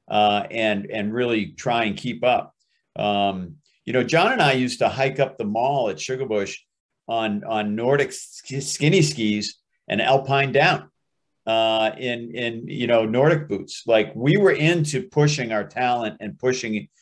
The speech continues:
the envelope. Um, you know, we, his buddies at Sugarbush and, and, you know, who I wanted to hang out with, you, you know, they were always like, "How fast and straight can you go through the moguls? How many times can you jump through the moguls?" You know,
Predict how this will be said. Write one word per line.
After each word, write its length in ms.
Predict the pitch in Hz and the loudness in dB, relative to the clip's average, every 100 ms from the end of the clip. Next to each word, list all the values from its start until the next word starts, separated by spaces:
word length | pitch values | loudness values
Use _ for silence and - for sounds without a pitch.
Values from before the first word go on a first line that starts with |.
| _ | _
the 100 | 110 | 0
envelope. 680 | 110 123 127 110 101 101 - _ _ _ - | 4 4 4 4 4 2 -4 _ _ _ -2
Um, 640 | 104 104 104 95 95 92 - _ _ _ _ _ _ _ _ | 2 4 2 0 -6 -12 -18 _ _ _ _ _ _ _ _
you 140 | 127 | -2
know, 140 | 123 107 | 0 2
we, 320 | 113 127 - _ _ _ - _ _ | 2 0 -4 _ _ _ -20 _ _
his 340 | - 123 170 151 | -2 4 4 4
buddies 640 | 147 131 135 139 143 - - | 4 4 4 2 0 -2 -2
at 160 | 120 | 0
Sugarbush 600 | - 139 127 131 131 127 110 | 0 -4 -2 0 0 -2 -8
and, 140 | 110 | -6
and, 300 | 117 113 107 | -6 -4 -6
you 140 | 127 | -4
know, 120 | 110 104 | -2 -2
who 180 | 120 | 0
I 100 | 117 | 2
wanted 220 | 120 120 110 | 2 2 0
to 100 | 107 | -2
hang 160 | 117 | 0
out 180 | 117 113 | 0 0
with, 220 | 120 117 | -2 -4
you, 180 | 117 117 120 | -10 -16 -6
you 80 | |
know, 100 | 123 | -2
they 80 | 113 | 2
were 140 | 123 110 | 4 4
always 320 | 147 147 120 | 6 4 4
like, 260 | 120 113 - _ _ _ | 2 0 -8 _ _ _
"How 160 | 147 151 | 0 0
fast 560 | - 165 165 175 147 | 0 0 2 2 0
and 100 | 139 | -4
straight 380 | - - 156 156 | -4 2 2 2
can 100 | 143 | -2
you 100 | 143 | -2
go 200 | 143 143 | 0 0
through 160 | 135 131 | -2 -6
the 60 | |
moguls? 540 | 127 143 147 110 - - _ - | -2 0 0 -4 -12 -20 _ -8
How 80 | 139 | -4
many 220 | 165 165 | -2 -2
times 340 | 147 151 156 | 0 0 0
can 160 | 147 139 | -4 -6
you 80 | 127 | -8
jump 420 | - 139 147 - | -4 -2 -2 -6
through 140 | 123 | -12
the 60 | 123 | -6
moguls?" 480 | 123 151 147 - - | 0 0 0 -4 -12
You 100 | 107 | -6
know, 240 | 110 110 | -4 -4